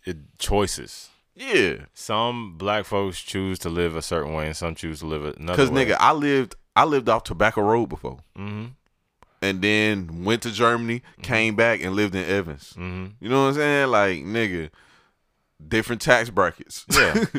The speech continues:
Speaker 2: <laughs> We just went up in a couple tax brackets,
Speaker 1: Mm-hmm.
Speaker 2: excuse me, in one tax bracket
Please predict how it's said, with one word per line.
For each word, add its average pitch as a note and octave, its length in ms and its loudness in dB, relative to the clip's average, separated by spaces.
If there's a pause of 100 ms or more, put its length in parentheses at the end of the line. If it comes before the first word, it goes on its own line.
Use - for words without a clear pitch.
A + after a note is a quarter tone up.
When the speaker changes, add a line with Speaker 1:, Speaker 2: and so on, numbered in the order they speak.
Speaker 2:
<laughs> - 240 -12
We C3+ 160 2
just C3 200 0
went A#2 220 4
up C3+ 180 4
in C3 80 4
a C3+ 60 0
couple D3+ 280 2
tax D#3+ 300 2
brackets, D#3+ 380 0
Speaker 1:
Mm-hmm. G#2 80 -6
Speaker 2:
excuse A2+ 260 -2
me, G2+ 120 -6
in A2 120 -4
one D3 180 2
tax D#3+ 320 0
bracket G3 460 -4